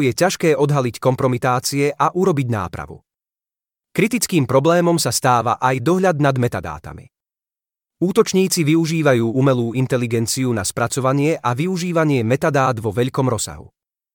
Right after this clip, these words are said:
Ochrana týchto zdanlivo neškodných údajov je veľmi dôležitá,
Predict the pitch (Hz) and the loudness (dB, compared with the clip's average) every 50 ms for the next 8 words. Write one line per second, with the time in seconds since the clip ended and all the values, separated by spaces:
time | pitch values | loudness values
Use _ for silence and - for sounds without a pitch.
0 | _ _ _ _ _ _ _ _ _ - 185 - - 214 190 170 151 - 180 214 | _ _ _ _ _ _ _ _ _ -2 0 4 4 4 4 4 2 0 -2 -4
1 | 220 - 196 165 120 127 143 165 175 180 147 151 139 139 151 147 - 160 139 131 | -2 0 0 0 4 4 2 2 2 2 2 2 4 2 2 2 0 0 0 0
2 | 127 107 95 110 120 127 135 143 135 139 139 139 135 123 107 95 90 127 151 170 | 0 -2 -2 -4 -4 -2 0 2 4 4 4 2 2 0 0 0 0 0 2 2
3 | 175 160 127 120 120 127 127 120 107 113 - - 80 76 76 | 2 0 0 0 0 0 0 -2 -4 -6 -8 -10 -10 -10 -12